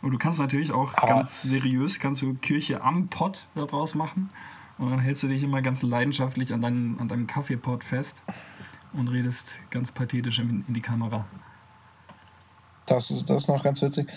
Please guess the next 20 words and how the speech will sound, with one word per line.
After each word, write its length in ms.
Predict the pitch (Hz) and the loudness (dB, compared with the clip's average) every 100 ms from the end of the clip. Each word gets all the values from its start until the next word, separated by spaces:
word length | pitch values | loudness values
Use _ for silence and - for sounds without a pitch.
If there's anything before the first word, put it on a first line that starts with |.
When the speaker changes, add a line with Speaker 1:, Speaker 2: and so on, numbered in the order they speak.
| - - - | -14 0 4
Speaker 2:
Und 120 | 135 | 6
man 140 | 131 | 6
könnte 220 | - 170 | 4 4
aber 120 | 131 127 | 4 4
auch 60 | |
ein 100 | 127 | 4
witziges 300 | 135 - 131 | 4 4 2
Intro 240 | - - 127 | 2 2 2
draus 300 | 113 110 120 | 4 4 4
machen, 300 | 113 120 110 | 4 4 4
weil, 320 | 113 113 113 | 4 4 2
ähm, 400 | 113 113 113 117 - - - - - - - | 4 4 2 -2 -10 -20 -20 -20 -20 -20 -2
also 220 | 123 117 113 | 2 4 4
man 140 | 113 | 4
kann 140 | 113 131 | 4 4
das 160 | 123 | 4
auch 120 | 127 | 4
mehr 140 | 123 127 | 4 6
darauf 320 | 123 123 - | 6 4 4
anspielen, 640 | 131 165 - 120 123 156 | 4 4 4 4 6 4